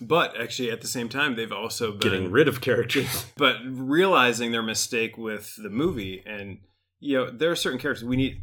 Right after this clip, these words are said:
Speaker 1: we need to keep Optimus Prime.
Speaker 2: Yep.
Speaker 1: You know, there are certain characters that people are connected to.
Speaker 2: Yeah.
Speaker 1: So in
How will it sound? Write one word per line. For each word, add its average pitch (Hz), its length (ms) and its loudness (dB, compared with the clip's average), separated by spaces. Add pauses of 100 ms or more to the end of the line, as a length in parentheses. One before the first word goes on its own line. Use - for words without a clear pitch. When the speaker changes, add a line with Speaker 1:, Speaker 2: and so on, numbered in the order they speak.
(140)
Speaker 1:
we 131 100 0
need 131 160 2
to 127 80 -10
keep 123 220 -6
Optimus 98 400 -8
Prime. - 480 -12
Speaker 2:
Yep. 92 260 -2 (160)
Speaker 1:
You 107 120 -10
know, 101 60 -8
there 127 120 2
are 143 40 2
certain 131 280 -2
characters 127 400 -2
that 110 160 -6
people - 200 -10
are 104 40 -8
connected 110 500 -8
to. 98 240 -6
Speaker 2:
Yeah. 101 220 -2 (100)
Speaker 1:
So 123 280 4
in 120 160 4